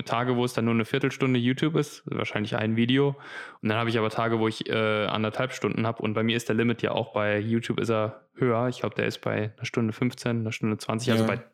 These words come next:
Speaker 1: fast anderthalb. Ähm, und ich komm selten an dieses Limit ran. Also das, den Limit für YouTube tue ich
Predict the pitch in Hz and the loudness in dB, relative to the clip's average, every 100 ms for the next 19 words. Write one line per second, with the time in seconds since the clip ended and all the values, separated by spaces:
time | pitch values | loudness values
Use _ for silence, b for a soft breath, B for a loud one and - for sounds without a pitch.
0 | - 107 - 113 107 110 107 - B B | -8 -6 -4 -4 -2 -2 -4 -6 B B
1 | B B B B B B _ 117 107 107 | B B B B B B _ 0 2 2
2 | 107 - _ _ _ _ _ _ 156 123 | 0 -4 _ _ _ _ _ _ 0 2
3 | - 131 123 113 110 113 110 101 101 101 | 0 0 2 4 2 0 -2 -2 -2 -2
4 | 101 - 101 98 95 92 107 104 101 110 | -4 -2 -2 0 -2 -2 -2 0 0 -2
5 | - - _ _ _ _ 117 120 139 135 | -4 -10 _ _ _ _ 2 4 4 2
6 | 135 - _ _ _ _ 120 123 120 127 | -4 -20 _ _ _ _ 0 0 2 0
7 | 117 _ _ _ _ _ _ _ - - | 0 _ _ _ _ _ _ _ -6 0
8 | 117 104 - - | 2 2 -4 -14